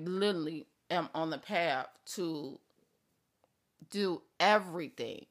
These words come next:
and I mean everything, that he has called me to do, that he wants me to do, regardless of what God,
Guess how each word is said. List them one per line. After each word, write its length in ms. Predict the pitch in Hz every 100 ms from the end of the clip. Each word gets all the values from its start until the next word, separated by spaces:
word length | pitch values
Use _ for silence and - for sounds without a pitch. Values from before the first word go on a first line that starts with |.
| -
and 180 | 175 180
I 80 |
mean 220 | 165 156 143
everything, 800 | 156 143 143 123 113 95 80 - _ _ _ _
that 180 | 165 147
he 240 | - 165 147
has 240 | 92 -
called 380 | - 180 175 175
me 140 | 180
to 100 | 185
do, 440 | 190 160 147 147 165 _ _ _ _ _ _ _ _ - - - _ _ _ _
that 140 | - 165
he 140 | 190
wants 320 | 165 165 160
me 100 | 160
to 100 | 156
do, 360 | 135 143 135 - _ -
regardless 580 | 151 156 147 143 -
of 160 | 131 127 - _ _
what 220 | - 139 131
God, 320 | 131 107